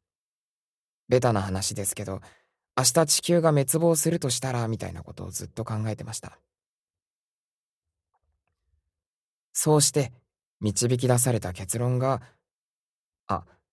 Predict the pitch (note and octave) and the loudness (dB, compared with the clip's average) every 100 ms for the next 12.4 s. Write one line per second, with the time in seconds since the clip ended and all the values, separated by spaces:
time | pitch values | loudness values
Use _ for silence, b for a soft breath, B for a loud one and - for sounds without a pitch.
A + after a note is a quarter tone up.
0 | _ _ _ _ _ _ A#2+ C3 C3 B2 | _ _ _ _ _ _ 4 6 6 4
1 | A2 F2+ - - E2+ F#2 - _ _ _ | 2 -2 -8 -8 -8 -10 -14 _ _ _
2 | _ _ _ _ _ _ _ _ _ - | _ _ _ _ _ _ _ _ _ 0
3 | E3 D#3 A#2+ G#2 G2+ A2 - C3 A2+ G#2 | 6 6 6 0 -4 0 2 4 2 0
4 | F2 F#2 E2+ F2+ F#2 - _ _ _ _ | -4 -8 -6 -6 -8 -14 _ _ _ _
5 | _ _ _ _ _ _ _ _ _ _ | _ _ _ _ _ _ _ _ _ _
6 | _ - F#3+ F3 C#3 A#2 - _ _ _ | _ 2 4 4 4 0 -6 _ _ _
7 | D3 F3+ G#3 G3+ G3+ F3 D#3 D3+ C#3+ A#2+ | 4 6 8 8 8 6 4 4 4 4
8 | B B _ _ _ _ _ _ _ _ | B B _ _ _ _ _ _ _ _
9 | _ _ _ _ _ _ C#3 C#3+ C#3+ A#2+ | _ _ _ _ _ _ 0 4 4 2
10 | - G2+ G2 E2+ _ C#3+ D3+ B2+ G#2 A2 | -4 -6 -6 -8 _ 2 4 4 2 -2
11 | - A#2 A2+ B2+ G#2+ - F#2 F2+ F#2 - | -2 -4 -2 -4 -4 -8 -8 -6 -8 -10
12 | F#2+ - - | -12 -8 -10